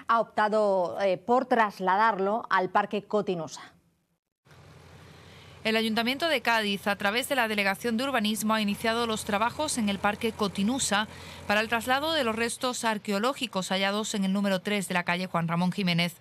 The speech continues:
Speaker 2: en el conocido como Chalet de La Porteña, en Bahía Blanca. La Comisión Municipal de Patrimonio de Cádiz aprobó trasladar los restos del columbario de época romana, que data del siglo dos,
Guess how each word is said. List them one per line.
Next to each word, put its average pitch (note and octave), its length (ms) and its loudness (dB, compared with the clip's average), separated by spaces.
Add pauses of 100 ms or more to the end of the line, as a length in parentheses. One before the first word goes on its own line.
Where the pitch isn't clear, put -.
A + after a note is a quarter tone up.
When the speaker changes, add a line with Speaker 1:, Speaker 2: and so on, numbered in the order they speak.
(120)
Speaker 2:
en F3 120 2
el E3+ 100 0
conocido G#3+ 480 -2
como A#3 220 0
Chalet F#3+ 340 0
de E3+ 80 0
La D#3+ 100 2
Porteña, G#3 540 0
en F#3 100 0
Bahía F#3 220 2
Blanca. G#3 480 0 (640)
La A3 100 2
Comisión A#3 380 0
Municipal A3+ 480 0
de A3+ 80 -2
Patrimonio F#3+ 440 0
de G3+ 120 2
Cádiz G#3 460 0
aprobó G#3+ 480 0
trasladar G3+ 600 0
los G3 180 0
restos G#3+ 440 -4
del G3+ 180 -2
columbario F#3 580 0
de D#3+ 200 0
época G#3+ 320 -2
romana, F3+ 420 0
que F3 140 -6
data F3+ 260 0
del E3 160 -4
siglo C4+ 300 -2
dos, G3 260 0